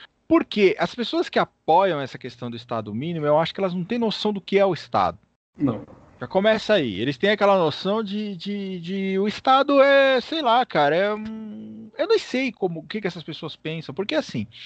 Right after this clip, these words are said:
Speaker 1: se você pegar a Constituição Federal, principalmente, que eu acho que é o principal diploma que a gente tem sobre essa coisa de competência da, da, dos entes federativos, você vai lá ver que o Estado tem que, o Estado, co-, que eu digo Estado, União, é, Estados e municípios, por exemplo, saúde.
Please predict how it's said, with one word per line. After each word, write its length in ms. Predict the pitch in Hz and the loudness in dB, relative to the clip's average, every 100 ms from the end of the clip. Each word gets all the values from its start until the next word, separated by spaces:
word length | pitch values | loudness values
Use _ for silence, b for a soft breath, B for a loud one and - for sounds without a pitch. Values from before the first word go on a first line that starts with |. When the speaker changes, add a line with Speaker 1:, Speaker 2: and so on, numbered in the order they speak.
| B B B B _ | B B B B _
Speaker 1:
se 180 | - - | -8 0
você 240 | 330 - | 2 2
pegar 220 | - 262 196 | 2 4 4
a 40 | |
Constituição 440 | 180 170 - - | 2 -6 -8 -10
Federal, 460 | 175 180 147 139 170 | -8 -4 0 2 2
principalmente, 640 | - 123 - 127 139 143 | 0 -10 -6 -4 -4 -6
que 60 | - | 0
eu 40 | 117 | 0
acho 120 | 113 | 0
que 60 | |
é 40 | 120 | -6
o 20 | |
principal 440 | 127 117 131 139 | -6 -10 -2 0
diploma 360 | 131 - 131 131 | -2 -4 -6 -6
que 80 | 117 | -6
a 40 | |
gente 200 | 113 110 | -10 -10
tem 220 | - 143 175 | -8 -6 -6
sobre 240 | - 113 | -6 -6
essa 160 | 107 113 | -6 -6
coisa 220 | 127 110 | -6 -6
de 140 | 110 | -6
competência 1040 | - 120 120 117 110 127 156 139 113 117 110 | -8 -6 -6 -6 -2 0 0 0 -2 -2 0
da, 160 | 107 | 0
da, 220 | 98 101 95 | 0 -2 -4
dos 360 | 98 98 110 | -6 -6 -2
entes 200 | 120 117 | -2 0
federativos, 800 | 117 110 107 101 - 220 185 107 - B B B B | 0 2 2 0 -2 -2 -4 -8 -14 B B B B
você 160 | B 403 | B 4
vai 140 | 403 | 6
lá 100 | 302 185 | 6 6
ver 240 | 147 196 | 6 4
que 100 | 202 | 4
o 20 | |
Estado 320 | 185 - 175 | -4 0 0
tem 180 | 180 196 | -2 -6
que, 120 | 190 - | -8 -8
o 80 | |
Estado, 420 | 139 - 156 175 185 | -8 -2 2 2 0
co-, 240 | 175 165 | -4 -4
que 120 | - | -4
eu 80 | 151 | -6
digo 200 | 123 135 | -6 -8
Estado, 540 | 131 - 147 180 190 | -6 0 2 2 -2
União, 580 | 180 156 143 170 190 170 - | -8 -6 -4 -4 -6 -10 -8
é, 320 | 139 139 135 | -4 -2 -4
Estados 320 | - 151 156 | -2 -2 -2
e 40 | |
municípios, 520 | 170 185 180 131 120 - | -6 -10 -10 -10 -10 -6
por 100 | 190 | -4
exemplo, 340 | 165 117 110 | -4 -6 -10
saúde. 640 | - 180 165 127 107 101 | -2 2 2 0 -6 -12